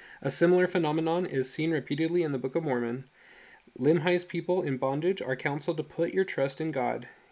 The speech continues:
in that God who was the God of Abraham, the God of Isaac, and the God of Jacob.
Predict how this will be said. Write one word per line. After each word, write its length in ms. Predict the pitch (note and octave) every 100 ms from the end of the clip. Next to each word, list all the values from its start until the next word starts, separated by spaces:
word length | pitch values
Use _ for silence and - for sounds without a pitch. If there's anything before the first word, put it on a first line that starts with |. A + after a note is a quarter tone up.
| _
in 160 | - C3+
that 240 | C#3 E3
God 340 | D#3+ C#3 D3+ D3+
who 80 | -
was 220 | C#3 C3+
the 60 | C3
God 200 | B2 B2+
of 100 | E3
Abraham, 460 | C#3 C3 C3 C#3 D#3
the 80 |
God 180 | C3 B2+
of 80 | C3
Isaac, 360 | B2+ C#3 D#3+ D#3+
and 80 |
the 60 | C#3
God 160 | B2+ B2+
of 120 | B2+
Jacob. 460 | C3+ C#3 B2 A#2+